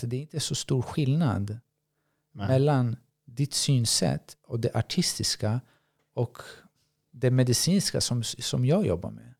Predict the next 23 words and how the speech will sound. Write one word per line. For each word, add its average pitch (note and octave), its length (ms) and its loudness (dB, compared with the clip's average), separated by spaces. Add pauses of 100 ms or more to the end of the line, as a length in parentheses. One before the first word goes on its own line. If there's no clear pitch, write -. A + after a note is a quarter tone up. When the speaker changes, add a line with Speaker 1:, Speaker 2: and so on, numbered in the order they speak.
(120)
Speaker 2:
Mm. G#2 300 -14 (240)
Det D3+ 60 -14
är B2+ 40 -12
bara C#3 180 2
två C#3 240 2
olika A#2+ 300 2
verktyg. G#2+ 680 -2 (540)
Speaker 1:
Exakt. - 680 -4 (920)
Speaker 2:
Eller B2+ 180 -8
hur? C3 180 2
All C3+ 200 -2
kunskap B2+ 720 0
är A2+ 100 -2
ju B2 140 0
bara G#2 220 -6
verktyg. A#2 800 -4
Speaker 1:
Exakt. A2+ 480 -6 (920)
Speaker 2:
Eh, A2 460 0 (960)
visdomen B2 840 0
är A2+ 160 0
ju, G#2 300 -4 (2750)
är - 200 4
evig, A2+ 600 4